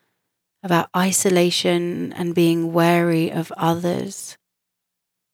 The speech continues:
You are supported by the universe, your ancestors, loved ones in spirit on your journey. Call on them to support you this month.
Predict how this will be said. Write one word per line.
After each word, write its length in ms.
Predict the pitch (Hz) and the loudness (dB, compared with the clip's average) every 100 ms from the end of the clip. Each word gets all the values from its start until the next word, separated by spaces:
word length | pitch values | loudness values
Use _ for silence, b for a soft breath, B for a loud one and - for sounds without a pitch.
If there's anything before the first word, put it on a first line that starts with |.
| _ - | _ -8
You 220 | 185 170 | -2 -2
are 60 | 165 | -2
supported 580 | 170 - 180 175 175 | -6 -4 -2 -2 -2
by 160 | - 170 | 0 2
the 100 | 170 | 2
universe, 760 | 165 165 170 165 170 - - - _ - | 0 0 0 0 -2 -6 -10 -14 _ -4
your 160 | 175 - | -4 0
ancestors, 920 | 185 190 - 202 - - 196 196 - _ - | 0 0 0 0 0 0 0 -2 -8 _ 0
loved 260 | 180 180 | 2 2
ones 300 | 190 190 190 | 2 0 0
in 80 | 196 | -4
spirit 540 | - - 180 175 180 - | -4 -2 0 0 -2 -4
on 140 | 170 175 | -2 0
your 140 | 175 | 0
journey. 640 | - 165 175 190 185 185 _ _ _ _ _ _ _ _ _ | 0 2 2 0 -4 -8 _ _ _ _ _ _ _ _ _
Call 460 | - - 185 180 175 | -8 0 4 6 4
on 140 | 175 | 4
them 180 | 170 170 | 0 0
to 120 | 175 | -2
support 520 | - 175 - 170 165 | -4 -4 -2 2 2
you 120 | 180 170 | 0 -4
this 300 | 170 - 165 | -2 -4 -4
month. 480 | 165 165 - _ | -6 -6 -14 _